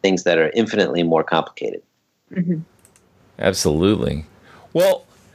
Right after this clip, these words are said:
Speaker 3: <sighs> thank you so much, Douglas, for spending time with us talking about this interesting character. And, uh, we'll
Speaker 2: Yeah,
Speaker 3: obviously
Speaker 2: this has been fascinating.
Speaker 3: Yeah, we'll
Speaker 1: My
Speaker 3: put
Speaker 1: pleasure.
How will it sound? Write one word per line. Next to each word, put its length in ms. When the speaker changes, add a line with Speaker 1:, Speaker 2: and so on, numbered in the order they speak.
Speaker 3:
<sighs> 880
thank 300
you 180
so 580
much, 680
Douglas, 400
for 140
spending 320
time 280
with 100
us 120
talking 340
about 160
this 220
interesting 420
character. 480
And, 260
uh, 160
we'll 160
Speaker 2:
Yeah, 60
Speaker 3:
obviously 280
Speaker 2:
this 140
has 80
been 180
fascinating. 840
Speaker 3:
Yeah, 340
we'll 220
Speaker 1:
My 120
Speaker 3:
put 80
Speaker 1:
pleasure. 320